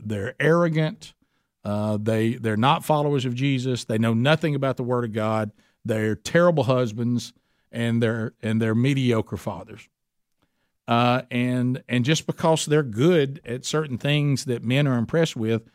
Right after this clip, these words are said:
does not mean they're a man. Uh, they're maybe a male, but they're not a man. And so what we've tried to portray, which is correct, if you're a follower of Jesus, you're a man,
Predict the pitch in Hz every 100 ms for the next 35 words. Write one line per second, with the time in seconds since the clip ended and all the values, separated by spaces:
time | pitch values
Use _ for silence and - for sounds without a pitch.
0 | _ 120 113 131 151 135 143 131 131 135
1 | - - _ _ _ _ _ _ _ _
2 | _ _ 101 98 107 123 127 123 120 107
3 | 123 196 127 135 151 110 107 117 120 98
4 | 104 117 - - _ _ _ _ _ _
5 | - 135 - 170 160 151 156 147 143 156
6 | 220 214 196 151 135 131 117 147 127 117
7 | 120 120 123 143 123 - - 120 170 165
8 | 120 - - - _ _ _ _ _ -
9 | 127 - 170 160 - 160 151 135 113 143
10 | 208 156 131 - 135 143 117 156 170 120
11 | 139 147